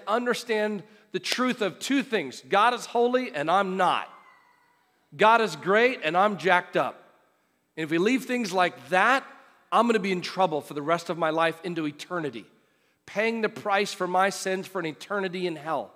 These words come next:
But God being rich in mercy, Ephesians two verse four,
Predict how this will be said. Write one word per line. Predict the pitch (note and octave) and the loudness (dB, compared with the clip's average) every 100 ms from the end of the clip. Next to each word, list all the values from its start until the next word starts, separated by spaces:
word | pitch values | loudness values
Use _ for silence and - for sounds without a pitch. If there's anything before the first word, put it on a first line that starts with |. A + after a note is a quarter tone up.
| _ _ _ _ _ _ _ _ _ _ _ - | _ _ _ _ _ _ _ _ _ _ _ 2
But | B3 E3 - - _ D3+ B2+ | 2 2 -4 -20 _ -20 0
God | G3+ A3+ B3+ | 4 4 4
being | A#3 A#3 | 2 0
rich | A3+ A#3 A3+ | 2 2 0
in | G#3+ | 0
mercy, | F#3 - A3 | 0 0 -6
Ephesians | D3+ G3 F#3 G3 - | -8 -6 -6 -8 -10
two | A3 | -8
verse | F#3 G#3+ G#3+ | -2 -2 -2
four, | E3+ D#3 D#3 | -2 -2 -2